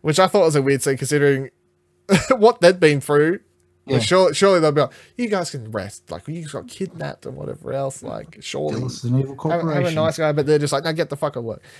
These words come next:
Speaker 1: And then they look over, and of course they see
Speaker 2: Maeve's dead on the, in the
Speaker 1: Maeve's
Speaker 2: fucking
Speaker 1: dead body over there, which hints at exactly what you're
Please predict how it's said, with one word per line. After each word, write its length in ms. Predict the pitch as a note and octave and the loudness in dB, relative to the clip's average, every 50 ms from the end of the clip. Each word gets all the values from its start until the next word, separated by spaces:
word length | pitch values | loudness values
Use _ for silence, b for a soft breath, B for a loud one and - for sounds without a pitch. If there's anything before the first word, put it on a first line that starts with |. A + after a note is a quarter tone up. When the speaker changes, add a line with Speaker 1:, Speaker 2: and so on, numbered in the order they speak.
| B D#3+ C#3 | B -20 -12
Speaker 1:
And 160 | - - C3+ C#3 | -6 -6 -2 -2
then 400 | C#3+ C#3+ C#3+ C#3 C#3 C3 B2+ B2+ | -2 -2 -2 -4 -4 -6 -6 -2
they 160 | C#3 C#3 C3+ | 0 0 0
look 200 | B2+ C3 B2 - | 0 -2 -2 -2
over, 200 | B2+ A2+ A2 G#2+ | -2 -2 -2 -4
and 100 | G#2+ G#2 | -6 -10
of 60 | G#2 | -8
course 220 | - A2+ G#2+ G#2+ | -6 -6 -6 -6
they 100 | - A2 | -6 -8
see 300 | A2+ G#2 G#2 G#2 G#2 G#2 G2+ - - - | -8 -8 -8 -8 -8 -10 -12 -16 -18 -18
Speaker 2:
Maeve's 460 | G#2 G2+ G2 G2+ A2 A#2+ B2 A2+ G#2+ | -16 -14 -12 -6 -4 -4 -4 -4 -4
dead 200 | - A#2 A#2+ B2 | -6 -4 -2 -2
on 140 | C3 C3+ C#3 | 0 -2 -2
the, 100 | D3 D3+ D3 D#3+ D#3+ | -2 -4 -6 -6 -8
in 220 | D#3 D3+ D3+ D#3 | -6 -6 -4 -4
the 40 | E3 | -4
Speaker 1:
Maeve's 380 | - F2+ A2 A#2 B2+ C#3 C#3 F3 | -4 -4 -4 -4 -2 -2 -2 -2
Speaker 2:
fucking 60 | E3+ | 0
Speaker 1:
dead 260 | C#3+ C3+ C3+ C3+ - | 0 0 0 0 -2
body 260 | B2+ A2+ G#2+ G#2 F#2+ | -4 -4 -4 -4 -6
over 140 | G2 F#2+ F#2 | -6 -8 -8
there, 160 | F#2 F#2+ G2 G2+ | -8 -8 -8 -8
which 180 | A2 G#2 - - | -8 -10 -8 -8
hints 180 | C#3 A#2 - | -8 -8 -8
at 100 | A#2+ A2 | -8 -8
exactly 320 | G#2+ G#2+ G#2+ A2 G#2+ - A2+ | -10 -10 -10 -12 -10 -8 -8
what 140 | G#2+ F#2+ | -8 -8
you're 240 | E2 G#2+ G2+ G#2 A2 | -8 -8 -8 -8 -10